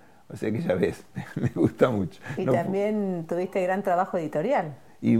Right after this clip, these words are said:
Speaker 1: y mucha tarea editorial, con libros. Fui director de dos revistas, la Revista Médica de Rosario y de Actualizaciones en Osteología, que fui como siete años director.
Speaker 2: Ujú.
Speaker 1: Este, por suerte, ahora la doctora Plantalet me, me ha reemplazado con éxito,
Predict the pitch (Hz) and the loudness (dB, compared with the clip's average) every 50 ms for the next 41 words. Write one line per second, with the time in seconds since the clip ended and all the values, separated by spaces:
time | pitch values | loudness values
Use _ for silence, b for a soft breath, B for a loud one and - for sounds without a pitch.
0 | 110 - 120 117 104 107 131 135 123 127 110 - - - 107 113 104 101 104 104 | 4 4 4 6 6 6 6 4 4 2 0 -4 -4 -4 -2 -2 -2 -2 -2 -2
1 | 117 143 165 160 151 131 - 101 95 95 98 117 139 147 151 156 143 135 135 135 | -2 0 0 -2 -2 -4 -4 -4 -4 -2 -2 0 0 0 0 0 0 0 0 0
2 | 135 131 135 - - - - 123 117 107 101 101 - - - 127 120 110 101 90 | 0 -2 -4 -8 -12 -6 -2 0 2 2 2 2 0 -4 -2 0 0 0 0 0
3 | 92 92 87 95 113 113 101 107 107 110 135 143 135 - 123 101 87 80 87 95 | -2 -2 0 0 0 0 0 0 0 0 0 0 -2 -4 -6 -6 -4 -4 -2 -2
4 | 101 - 123 113 117 117 110 110 107 - 104 98 - - 127 123 120 107 101 98 | -2 -2 -2 -4 -2 -4 -4 -4 -4 -4 -4 -4 -4 -2 0 0 2 0 0 -2
5 | 87 - - 92 92 92 - 92 87 - 120 113 113 110 104 98 90 92 92 95 | -4 -6 -6 -6 -6 -8 -8 -10 -6 -6 -4 -4 -4 -4 -6 -8 -8 -8 -8 -8
6 | 90 - 135 123 107 104 - - 98 82 - 85 87 - - 110 92 - 104 110 | -8 -6 -6 -6 -4 -6 -8 -10 -12 -12 -12 -12 -12 -8 -8 -8 -8 -6 -6 -6
7 | 113 107 92 90 87 90 82 - - - 139 139 143 143 143 202 196 190 B 247 | -6 -6 -6 -6 -8 -8 -10 -8 -4 0 2 2 2 2 0 -4 -8 -12 B -14
8 | 254 247 254 B B B B B B B - - 95 87 78 76 - 85 85 82 | -14 -16 -16 B B B B B B B -8 -6 -4 -4 -4 -6 -8 -8 -6 -6
9 | 80 - - - - - - - 110 104 101 98 90 - 92 92 92 92 90 90 | -6 -8 -10 -10 -12 -10 -8 -6 -4 -4 -4 -4 -4 -6 -6 -4 -4 -4 -4 -4
10 | 85 85 85 92 90 90 - 90 90 87 - - 87 95 95 87 - - 139 143 | -4 -4 -6 -6 -8 -6 -8 -8 -10 -10 -12 -10 -8 -8 -8 -8 -10 -10 -10 -10
11 | 123 - - - 110 110 131 120 104 110 110 95 87 98 98 87 - 85 - 101 | -10 -12 -14 -16 -16 -18 -18 -18 -16 -12 -10 -8 -6 -6 -6 -6 -6 -4 0 0
12 | 101 92 85 - 165 143 147 135 - 139 123 - - 151 | 0 0 0 -2 -4 -4 -4 -4 -6 -8 -6 -6 -8 -10